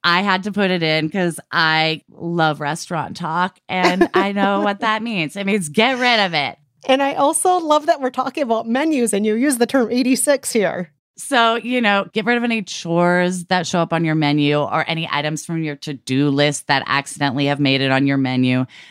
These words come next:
Speaker 1: This is not a place for obligations. Remembering to schedule a time to, like, get your I U D changed is not a special that
Speaker 2: <laughs>
Speaker 1: should be on the menu. That's just something I have to do.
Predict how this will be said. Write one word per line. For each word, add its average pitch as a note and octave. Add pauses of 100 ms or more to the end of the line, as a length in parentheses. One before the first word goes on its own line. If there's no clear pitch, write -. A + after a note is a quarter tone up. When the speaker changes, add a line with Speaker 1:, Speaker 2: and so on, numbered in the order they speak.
(120)
Speaker 1:
This F3+
is F3+
not D#3+
a D#3+
place D3+
for D#3
obligations. C3 (400)
Remembering F3
to F3
schedule E3+
a D#3+
time D#3
to, D#3
like, C#3+
get D3+
your D#3
I C3
U D3
D C#3
changed B2
is D#3+
not D3 (400)
a F#3
special F3
that D3
Speaker 2:
<laughs> -
Speaker 1:
should D3
be C#3+
on C3+
the B2+
menu. G#2+
That's B2+
just -
something B2+
I A#2
have A2+
to B2
do. D#2